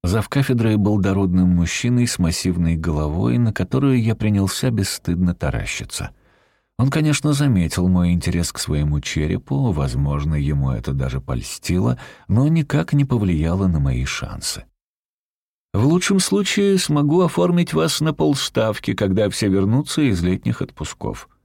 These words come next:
Он посмотрел в окно и устало поскреб свой кумпол. "Нам нужен лектор для обзорного курса по американской литературе на осень". "Какой оклад?" — спросил я. "Что-то около четырех тысяч,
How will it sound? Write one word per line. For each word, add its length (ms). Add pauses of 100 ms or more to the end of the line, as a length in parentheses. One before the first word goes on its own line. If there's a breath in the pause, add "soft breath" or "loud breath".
(360)
Он 140
посмотрел 480
в 80
окно 400
и 100
устало 640
поскреб 560
свой 260
кумпол. 580 (800 soft breath)
"Нам 340
нужен 360
лектор 480
для 240
обзорного 540
курса 460
по 220
американской 720
литературе 680
на 160
осень". 520 (360)
"Какой 320
оклад?" — 420
спросил 440
я. 220 (340 loud breath)
"Что-то 520
около 400
четырех 540
тысяч, 460